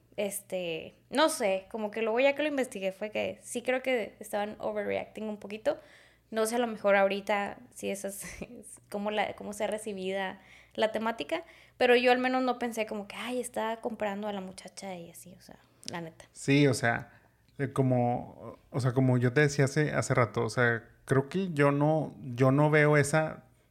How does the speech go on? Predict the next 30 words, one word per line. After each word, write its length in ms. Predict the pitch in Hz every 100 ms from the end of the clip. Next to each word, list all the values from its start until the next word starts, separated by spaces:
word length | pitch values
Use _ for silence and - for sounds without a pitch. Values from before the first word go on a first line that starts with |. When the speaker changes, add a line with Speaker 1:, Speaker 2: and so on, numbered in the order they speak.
| _
Speaker 2:
malicia 720 | 127 127 120 131 139 151 151
dentro 380 | 151 131 113 131
de, 380 | 127 117 110 - _
de 260 | 120 113 107
Ronald 380 | 113 120 135 175 - _ _
al 140 | 123 117
decir 300 | 113 123 113
de 120 | 113
que, 100 | 123
"Oye, 200 | 135 151
pues, 220 | 143 131 _ _ _
pues 140 | - 120
te 80 | -
pago". 260 | 131 123 127
O 60 |
sea, 100 | 123
a 40 | 135
fin 120 | 147
de 80 | 180
cuentas, 280 | 208 220 208
él, 200 | 185 - - - - - -
el 120 | 139 135
dinero 300 | 139 165 185
que 80 | 202
le 60 |
está 180 | 156 143
dando 320 | 143 143 147
es 140 | 147 143
para 280 | - 156 135
ayudarla, 560 | 123 117 117 110 104